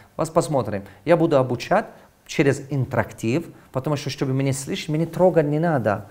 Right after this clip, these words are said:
Вот. Я буду говорить, я буду, э, объяснить. Это будет в большом экране. Всё это, всё вы усваиваете систему, а потом в течение недели надо играть.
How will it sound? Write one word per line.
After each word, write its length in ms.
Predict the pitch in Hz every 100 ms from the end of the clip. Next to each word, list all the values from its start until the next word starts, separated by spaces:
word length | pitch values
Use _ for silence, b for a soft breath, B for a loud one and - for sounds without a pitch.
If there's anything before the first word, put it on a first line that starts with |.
| B B 123
Вот. 260 | 123 - -
Я 140 | 185
буду 340 | 196 151 127 107 120
говорить, 460 | 107 107 131 208
я 80 | 143
буду, 240 | 117 113 104
э, 760 | 107 - 110 107 107 104 104 - 104 107 98 -
объяснить. 640 | 135 135 - 165 208 - B B
Это 240 | - 214 226
будет 220 | 175 139
в 20 |
большом 340 | 123 120 131 120
экране. 440 | - 120 175 208
Всё 200 | - 180
это, 220 | 156 139
всё 260 | - - 123
вы 240 | 123 127 -
усваиваете 640 | 135 107 98 101 135 185
систему, 580 | - 196 - 233 233 233 B B
а 140 | - 151
потом 300 | 220 233 226
в 20 |
течение 400 | 196 - 233 208
недели 360 | 190 175 254 214
надо 260 | 190 175
играть. 480 | 147 127 123 92 -